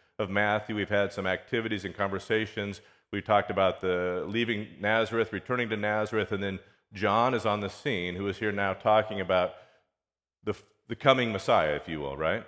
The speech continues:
And so this is where Matthew now is narrating the story for us. And so specifically,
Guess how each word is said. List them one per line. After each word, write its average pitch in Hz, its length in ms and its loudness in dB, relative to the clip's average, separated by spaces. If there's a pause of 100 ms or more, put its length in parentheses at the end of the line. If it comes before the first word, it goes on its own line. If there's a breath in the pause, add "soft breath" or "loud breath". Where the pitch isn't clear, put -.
And 95 100 -6
so 104 100 -2
this 131 200 0
is 117 100 0
where 110 180 2
Matthew 113 400 2
now 101 200 0
is 92 120 -4
narrating 95 300 -2
the 85 80 -8
story 107 320 -2
for 71 240 -8
us. - 160 -14 (400)
And 101 100 -6
so 123 140 4
specifically, 101 800 -2